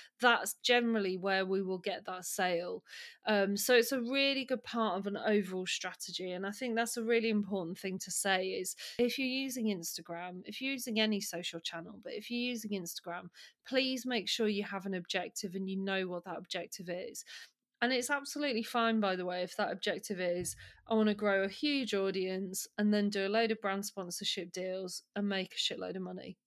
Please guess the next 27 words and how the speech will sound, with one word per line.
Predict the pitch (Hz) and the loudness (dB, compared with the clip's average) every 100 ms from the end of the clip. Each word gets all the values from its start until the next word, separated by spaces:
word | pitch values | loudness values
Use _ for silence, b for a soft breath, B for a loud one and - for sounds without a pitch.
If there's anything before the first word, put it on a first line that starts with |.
| _ | _
That's | 262 277 | -2 -2
fine. | - 247 226 185 - _ - | 2 4 4 0 -10 _ -4
Good | 262 | -4
for | - 262 | -4 -2
you. | 214 190 185 175 - | -2 -2 -4 -6 0
Go | 247 285 | 2 2
off | 277 | 0
and | 233 | 0
do | 220 214 | 2 2
<laughs> | 202 226 | 0 0
that. | 220 220 190 B B B - - | 2 2 -2 B B B -10 2
Whatever | 226 220 277 277 | 6 8 8 6
your | 277 277 | 2 4
objective | 269 233 196 208 196 | 2 2 0 0 0
is, | 190 185 | 0 0
just | - 208 - _ - | -2 -2 -4 _ -8
please, | 254 254 233 | 0 2 2
please | 220 240 214 185 | -2 0 0 0
make | 196 190 196 | -2 -2 0
sure | - 196 | 0 0
you | 185 190 | 0 -2
know | 190 190 190 180 | 0 2 2 0
that | 185 202 | -4 -8
before | 190 - 180 | -12 -6 -6
you | |
get | - - | -6 -8
started. | - 180 175 - - - | -6 -6 -8 -8 -10 -10